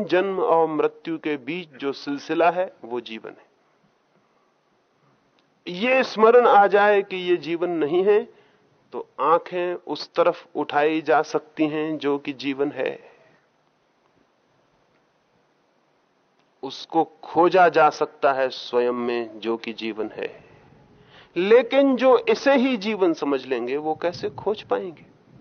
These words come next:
तो ये भ्रम टूट जाना चाहिए, ये इल्यूजन टूट जाना चाहिए कि ये जीवन है।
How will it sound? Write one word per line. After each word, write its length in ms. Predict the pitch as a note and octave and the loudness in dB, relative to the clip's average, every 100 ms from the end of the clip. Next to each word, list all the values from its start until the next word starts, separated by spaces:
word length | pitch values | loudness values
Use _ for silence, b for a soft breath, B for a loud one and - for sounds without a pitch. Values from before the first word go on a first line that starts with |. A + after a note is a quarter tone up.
| - _ _ _ | -20 _ _ _
तो 60 | A2 | -12
ये 160 | C#3 D#3 | -6 -6
भ्रम 540 | A2+ B2+ F#3+ A3 G3+ - - | -4 2 2 2 -4 -10 -12
टूट 260 | G3 G#3+ F3+ | -8 -6 -4
जाना 380 | D3 D3+ D#3+ D#3 | 0 2 2 -2
चाहिए, 480 | D#3 D3 D#3 C3+ - b b b | -2 -4 -4 -6 -8 b b b
ये 200 | C3+ D#3 | -8 -6
इल्यूजन 720 | - E3+ F#3+ G#3+ A3 G#3+ A3 F3+ | 0 0 0 2 4 4 2 -4
टूट 200 | G#3+ A3+ | -2 -2
जाना 320 | F#3 F#3+ G#3 G3 | 2 2 2 2
चाहिए 420 | F#3+ F#3 F3+ F3 | 0 0 0 -2
कि 140 | E3+ D3 | -4 -8
ये 120 | C3 | -8
जीवन 340 | B2+ C3 A2 | -6 -6 -6
है। 180 | - | -6